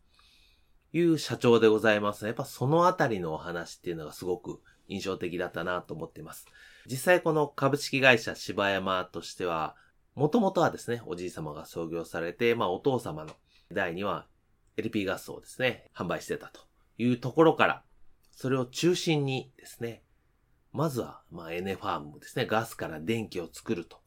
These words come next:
いうお仕事をされて、そして、そこから次は太陽光ですね。太陽光を設置して電気をする。で、当然そこで工事とか、いろんなお仕事が入るので、今度はリフォームに増やすと。太陽光からリフォームに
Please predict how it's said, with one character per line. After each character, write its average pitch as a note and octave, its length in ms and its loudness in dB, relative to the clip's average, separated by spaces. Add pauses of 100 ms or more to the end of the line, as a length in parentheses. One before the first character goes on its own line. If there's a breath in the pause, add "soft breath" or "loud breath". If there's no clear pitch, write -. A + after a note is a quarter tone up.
(300 soft breath)
い G2 100 -4
う F2+ 80 0
お E2+ 60 -2
仕 - 120 -10
事 D#3 240 -10
を - 80 -14
さ - 100 -16
れ - 260 -20
て、 - 80 -20 (480 loud breath)
そ - 100 -20
し - 20 -20
て、 F#3 200 -8 (120)
そ - 180 -12
こ E3 140 0
か F3 140 4
ら E3 180 6
次 C3+ 200 -4
は - 120 0
太 B2+ 160 2
陽 D#3 240 8
光 - 160 -10
で - 80 -18
す A2+ 100 -10
ね。 G#2+ 140 -10
太 C3+ 160 -6
陽 D3+ 220 0
光 A#2 200 -4
を - 20 -16
設 - 140 -10
置 - 160 -8
し - 60 -12
て C#3+ 100 -2
電 A#2 300 0
気 - 140 -10
を - 60 -12
す - 140 -16
る。 - 120 -20 (760)
で、 E3+ 100 -6 (160)
当 D#3+ 180 -2
然 G3 120 0
そ - 120 -10
こ F3 80 2
で D#3 80 0
工 F3 280 8
事 - 160 -4
と - 80 -10
か、 - 180 -18 (300)
い A2 100 -4
ろ A2 140 2
ん G#2+ 80 -2
な G2 240 -2 (320 soft breath)
お G2 80 -12
仕 G#2 120 -6
事 F2 220 -2
が D2+ 120 -10
入 D#2+ 180 -8
る D2+ 80 -10
の E2+ 140 -8
で、 G2+ 80 -10
今 C#3 180 -2
度 F2+ 80 -4
は D2+ 100 -12
リ G#2 100 -4
フ G#3 200 12
ォ E3+ 60 8
ー A#2+ 80 4
ム E2+ 80 -4
に D2 80 -12
増 - 140 -12
や - 60 -12
す - 140 -18
と。 - 60 -20 (600)
太 G2+ 180 -6
陽 G#2 160 0
光 F2 200 -4
か B2 80 -2
ら G#2+ 120 -2
リ F2+ 100 -6
フ - 120 -6
ォ C#3+ 120 2
ー A#2 60 -4
ム - 40 -14
に - 60 -20